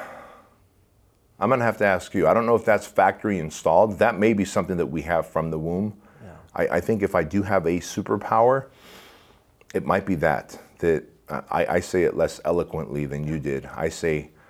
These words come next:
Speaker 1: "I can eat shit sandwich after shit sandwich after shit sandwich until I figure it out." Like, I'm just willing to get punished
Speaker 2: Yeah.
Speaker 1: until I figure it out if I put my mind to it. Um, I don't know if that's just being pig-headed, stubborn,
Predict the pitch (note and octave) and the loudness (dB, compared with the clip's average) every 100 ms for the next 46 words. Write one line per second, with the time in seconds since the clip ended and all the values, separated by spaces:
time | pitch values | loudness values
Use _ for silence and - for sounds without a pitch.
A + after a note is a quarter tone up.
0 | _ _ - D#2+ - F#2 E2+ - - - | _ _ -6 -6 -4 -4 -6 -8 -16 -12
1 | - A2+ - G#2 G2+ G#2 - D#2+ D#2 D#2 | -2 -2 0 0 2 0 -2 -6 -6 -8
2 | - G2+ - F#2+ F#2 - D#2+ - D2+ - | -6 -6 -2 -2 -2 -4 -6 -6 -10 -8
3 | F#2 - E2+ F2+ - D#2+ D#2+ C2+ - D2+ | -8 -4 -4 -4 -6 -8 -6 -6 -6 -4
4 | D2 C2 - - C#2+ - - G2+ A#2 G#2 | -4 -4 -8 -8 -10 -4 0 0 0 -2
5 | A2 - E2 F#2 G#2 G#2 - C#2+ E2+ - | -2 -4 2 4 4 0 -4 2 2 2
6 | - F2+ B2+ - - _ - - - _ | -2 0 0 -4 -20 _ -18 -16 -18 _
7 | - E2+ F#2+ D#2+ - F#2 F2+ D#2 C#2+ D#2 | -8 -6 2 2 2 2 4 4 2 -4
8 | D2 D#2+ D#2+ D2 C#2+ - - G1+ - _ | -6 -4 -4 -4 -8 -10 -12 -14 -16 _
9 | _ - - - - _ _ - C#2 D2 | _ -20 -20 -20 -20 _ _ -12 -6 -4
10 | C2+ A1 - _ _ _ - B2 C#3 A#2+ | -4 -10 -20 _ _ _ -2 2 2 2
11 | G2+ G2+ G2+ F#2 D#2 - - - - E2+ | 2 6 6 6 2 -6 -6 -6 -2 -2
12 | D#2+ D#2+ - F2+ D2+ - G2+ G2+ G#2+ A2 | -2 -14 -8 -6 -6 -6 -6 -2 -2 -2
13 | A2 G#2+ - - - G#2 A2 A2+ | -4 -10 -16 0 0 2 0 -2